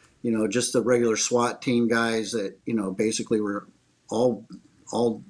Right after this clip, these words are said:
out there doing this tracking thing. And then, you know, we talked about, you know, how they could all roll this up into operations.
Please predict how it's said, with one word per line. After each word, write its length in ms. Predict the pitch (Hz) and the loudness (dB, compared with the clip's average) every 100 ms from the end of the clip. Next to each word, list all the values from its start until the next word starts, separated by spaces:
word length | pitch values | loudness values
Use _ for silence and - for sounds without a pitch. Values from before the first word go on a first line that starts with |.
| - | -4
out 200 | 113 117 | -2 2
there 180 | 123 117 | 2 2
doing 320 | 110 123 117 | 2 2 4
this 120 | 113 | 2
tracking 460 | - 123 127 117 107 | 0 0 0 0 0
thing. 240 | 113 110 | 0 0
And 100 | 104 | 2
then, 240 | 104 98 - - - _ | 0 -2 -8 -20 -20 _
you 80 | - | 0
know, 180 | 110 110 | 2 2
we 140 | 113 | 2
talked 320 | 120 123 117 117 | 2 2 2 0
about, 440 | 113 107 107 - _ _ - | 0 0 -2 -8 _ _ -4
you 100 | 110 | -2
know, 80 | 104 | 0
how 160 | 113 | 0
they 120 | 113 | 0
could 160 | 110 120 | 0 0
all 260 | 110 117 107 | 2 0 2
roll 220 | 113 113 | 2 4
this 260 | 113 110 | 2 2
up 160 | 120 113 | 0 0
into 160 | 110 107 | -2 0
operations. 960 | 110 110 107 117 117 104 101 98 - | -4 -2 2 2 2 -2 -4 -4 -8